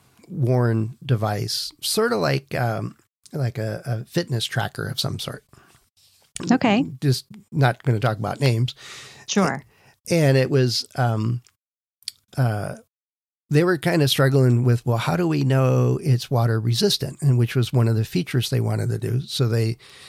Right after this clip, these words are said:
Speaker 1: said, "Well, watches, you know, like divers' watches," one of the people on the team was a, a, you know, scuba diver and says, "Well, my watch says it's good to fifty meters.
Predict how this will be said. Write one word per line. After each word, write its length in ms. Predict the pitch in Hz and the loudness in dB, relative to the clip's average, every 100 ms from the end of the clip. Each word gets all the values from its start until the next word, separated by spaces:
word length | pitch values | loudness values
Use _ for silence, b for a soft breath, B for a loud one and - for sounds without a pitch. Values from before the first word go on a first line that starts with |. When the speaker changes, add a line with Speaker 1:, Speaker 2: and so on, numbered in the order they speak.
| B | B
Speaker 1:
said, 260 | - 117 | -2 -2
"Well, 420 | 117 127 110 - - _ | 0 -2 -2 -6 -12 _
watches, 600 | - 120 175 311 247 - - _ _ | -2 0 0 -4 -4 -6 -12 _ _
you 120 | 143 | 2
know, 120 | 117 | 4
like 220 | 107 113 - | 0 -2 0
divers' 420 | 104 131 165 123 | 2 2 0 0
watches," 460 | 110 107 - 135 | -2 -2 -2 -2
one 120 | 131 117 | 0 2
of 80 | 117 | 0
the 80 | |
people 320 | 110 123 117 117 | 0 0 0 0
on 120 | 113 | 0
the 80 | 110 | -2
team 400 | 117 113 117 214 | 0 0 -2 0
was 220 | 127 104 | 0 0
a, 80 | 110 - | -6 -4
a, 160 | 135 113 113 _ _ _ _ _ - | -2 0 -2 _ _ _ _ _ -4
you 120 | 139 | -2
know, 80 | 113 | -2
scuba 340 | - 139 135 | 0 2 2
diver 320 | 110 98 104 | -2 -4 -4
and 140 | 113 107 | -6 -6
says, 200 | 113 104 | -8 -6
"Well, 180 | 107 107 | -4 -4
my 120 | 104 | -4
watch 360 | 104 233 294 | -2 -2 -2
says 260 | - 101 101 | -6 -6 -6
it's 240 | 107 - | -10 -10
good 220 | - 113 104 | -6 -6 -6
to 100 | 151 | -10
fifty 420 | - 127 - 110 | -4 -6 -4 -8
meters. 540 | 113 175 - - - | -6 -6 -6 -8 -10